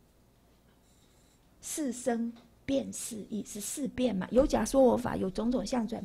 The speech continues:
彼依事所变。记着这个，依事所变，一切的这些，我们为什么说它假？依事所变嘛。所以你不会落到断灭空，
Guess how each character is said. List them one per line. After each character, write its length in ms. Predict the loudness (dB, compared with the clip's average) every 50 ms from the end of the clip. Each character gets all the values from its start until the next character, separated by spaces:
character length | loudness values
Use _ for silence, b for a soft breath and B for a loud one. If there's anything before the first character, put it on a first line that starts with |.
| -4 2
彼 280 | 4 6 6 4 2 -4 -10 b b b b b 8
依 340 | 12 12 12 12 12 10 6
事 540 | 6 4 4 4 4 6 6 4 4 2 0
所 520 | -2 -2 0 0 0 0 0 0 -2 -6 -8 -8 -2
变。 280 | 0 2 2 0 -2 -10 -12 -14 -14 b b b b
记 180 | b -4 -2 -2
着 140 | -2 -2 -4
这 120 | -4 -6
个， 140 | -8 -10 -12 -14 -16 -20 -20 -4 4
依 240 | 6 6 8 6 4
事 380 | 2 0 -2 -2 -2 -2 -4
所 260 | -4 -6 -8 -10 -12 -8 -6
变， 200 | -4 -4 -4 -6 -10 B B B B
一 100 | B 0
切 200 | 0 0 0 -2
的 100 | 0 -2
这 120 | -2 -4 -2
些， 180 | -2 -2 -4 -4 -8 -14 -20 -20 -20 _ _ -20 -20 -20 -20 -20 -20 -10 -4
我 100 | 0 4
们 100 | 4 6
为 80 | 6 6
什 120 | 4 4
么 80 | 2 4
说 120 | 2 2
它 140 | 2 2 0
假？ 320 | 0 0 -4 -4 -6 -8 -12 -16 _ -20 -20 -16 -14 -10 -10 -10 -10 -10 -14 -16 -18 -16 -14 -14 -14 -14 -16 -16 -18 b b b b b b b 0
依 160 | 2 2 2
事 320 | 2 0 -2 -2 -2 -6 -8
所 220 | -10 -10 -12 -12 -10 -6
变 180 | -4 -4 -4 -4
嘛。 60 | -6 -14 -18 -20 -20 -20 -20 -20 -20 -20 -20 -20 -20 -20 -20 -20 -20 -20 _ _ _ _ _ -20 -20 -20 -20 -20 -20 -20 -20 -20 _ -20 -20 -20 _ -20 -20 -20 -20 -20 -20 -20 -20 -20 -20 -20 -20 -20 -20 -20 -20 -20 -20 _ _ _ _ _ _ _ -20 -20 -20 -20 b b b b
所 140 | b 6 8
以 40 | 8
你 60 | 8
不 140 | 6 4 4
会 120 | 4 4
落 160 | 4 2 0
到 140 | 0 -2 -4
断 300 | -6 -6 -4 -4 -2 -2
灭 180 | 0 -2 -4 -4
空， 300 | -6 -10 -10 -10 -10